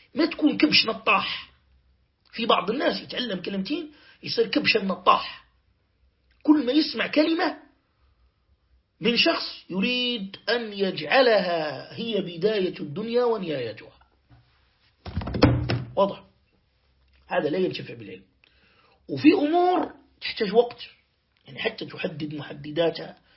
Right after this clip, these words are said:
الظاهرة والخفية، وتحدد هل هي من أي، أي نوع من الإجماع وغير ذلك. فالمسارعة للأحكام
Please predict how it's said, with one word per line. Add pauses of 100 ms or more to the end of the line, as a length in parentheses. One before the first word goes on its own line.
(600)
الظاهرة
والخفية، (540)
وتحدد
هل
هي
من
أي،
أي
نوع
من
الإجماع
وغير
ذلك. (1900)
فالمسارعة (240)
للأحكام